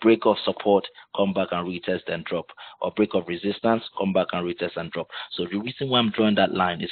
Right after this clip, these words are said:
because I want price to come back. I'm waiting for price to come back and retest it. Once it retests it, this is my entry. I enter my trade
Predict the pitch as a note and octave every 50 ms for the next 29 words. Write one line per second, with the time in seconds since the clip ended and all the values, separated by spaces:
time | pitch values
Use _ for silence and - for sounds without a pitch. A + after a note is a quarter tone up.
0 | - - - F#2+ - - G2 F#2 - G2+ F#2+ G2+ G#2+ G#2+ G#2+ - - - G#2 G2
1 | G2 - - G2+ - - - G2 G2 F#2+ - F#2 F#2 - - - F#2 F#2 G#2 G2+
2 | - G#2 G2 - - - _ - G2 F#2 - - F2+ - - G2+ G2 G2 F#2 F#2
3 | F2 - - - - - - - - - F#2+ F#2 F2+ G2 G2 F2+ - F2+ F2+ -
4 | - - - - - - - - - - F#2+ A2+ C3 C#3 C3+ - B2 A2 G#2 G#2+
5 | G#2 - - A2 G#2 - - - F#2 F2 - - - - - _ _ - - B2
6 | G#2+ - - G#2+ F#2+ G2 F#2+ F#2+ - - - F#2 F2+ - - - - - _ _
7 | _ _ _ _ _ _ _ - - - G2+ G2 G#2 A2+ A2+ G#2+ - A#2 A2 G#2+
8 | G#2 G2+ F#2+ - - - - G#2+ G#2 G2 F#2+ -